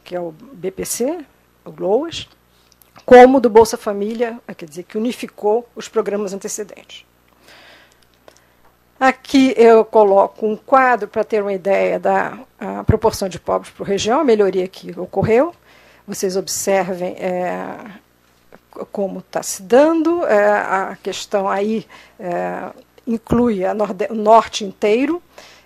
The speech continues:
então chama atenção pra a situação difícil do norte, né? O norte é uma situação, é, que quase, vamos dizer, substitui o Nordeste, se não fosse por questão de tamanho da população pobre, né? O empobrecimento do Norde-, do Norte é claro,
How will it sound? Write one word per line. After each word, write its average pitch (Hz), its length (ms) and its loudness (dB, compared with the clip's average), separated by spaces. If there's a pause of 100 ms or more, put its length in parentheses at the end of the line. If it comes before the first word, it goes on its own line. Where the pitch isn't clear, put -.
então 196 240 -6
chama 254 240 0
atenção 202 800 -2
pra 180 360 -8 (120)
a 202 100 -6
situação 196 440 -10
difícil 196 880 -12
do 190 320 -16
norte, 196 480 0
né? 208 220 -8 (220)
O - 20 -18
norte 175 340 -16
é 190 40 -12
uma 190 40 -10
situação, 196 500 -6 (360)
é, 180 380 -10 (2000)
que 214 200 -2 (240)
quase, 214 180 0
vamos 226 200 -4
dizer, 190 100 -6
substitui 220 540 -8
o - 20 -2
Nordeste, 220 460 0
se - 40 -8
não 214 80 -4
fosse - 220 -4
por - 240 -8
questão 208 400 -4
de 170 100 -10
tamanho 202 280 -2
da 202 80 -10
população 190 520 -4
pobre, 233 420 2
né? 277 200 -4 (340)
O 208 60 -14
empobrecimento 208 680 -2
do 185 120 -16
Norde-, 185 440 -4
do 202 160 -6
Norte 202 360 -2
é - 20 -6
claro, 226 560 0